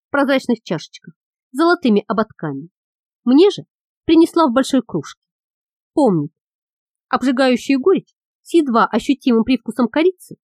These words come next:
цедить по глотку – одно удовольствие. Я позвонила Паше ни свет ни заря. Сказала, что встречалась с хранителем.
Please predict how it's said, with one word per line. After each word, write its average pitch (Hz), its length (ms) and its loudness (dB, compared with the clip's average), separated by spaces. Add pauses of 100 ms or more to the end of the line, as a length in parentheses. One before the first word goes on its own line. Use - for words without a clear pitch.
(260)
цедить 285 280 0
по - 80 -6
глотку – 254 420 -4 (160)
одно 233 300 2
удовольствие. 160 720 -6 (840)
Я 330 140 -2
позвонила 330 520 2
Паше - 320 -8 (160)
ни 277 120 0
свет - 260 -2
ни 226 100 2
заря. 170 300 -4 (420)
Сказала, 233 500 -2
что - 160 -6
встречалась 285 460 -2
с - 60 -20
хранителем. 165 640 -4